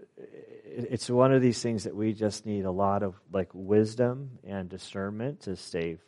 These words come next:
firm with what we believe that God has revealed, because it's pretty black and white, and then how we interact with those that don't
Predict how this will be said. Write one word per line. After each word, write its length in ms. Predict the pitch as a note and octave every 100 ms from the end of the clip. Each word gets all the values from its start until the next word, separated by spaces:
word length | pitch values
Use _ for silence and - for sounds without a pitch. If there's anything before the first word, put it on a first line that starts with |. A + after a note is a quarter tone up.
| _
firm 380 | G#2+ F2+ G2 D3
with 200 | C#3 -
what 160 | G2 C2+
we 180 | F#2 F2+ _
believe 480 | - G2 F#2 F#2 B2+
that 140 | A#2 E2
God 220 | F2+ F#2
has 160 | F#2+ F#2+
revealed, 580 | F2+ E2+ E2+ F2 C#3
because 240 | A2 F2+ E2+
it's 140 | D#2+
pretty 240 | - G#2 G#2
black 280 | E2+ E2
and 100 | E2
white, 340 | D#2 D#2 A2+ - _ _ _ _ -
and 120 | G2+
then 140 | G2+
how 280 | G2 G#2 G2+
we 120 | G2+
interact 680 | G2 F#2 F2+ F2+ F#2 - -
with 280 | F2+ F2 -
those 340 | F2 E2+ -
that 260 | F#2 E2+ -
don't 400 | F#2 F2+ D#2+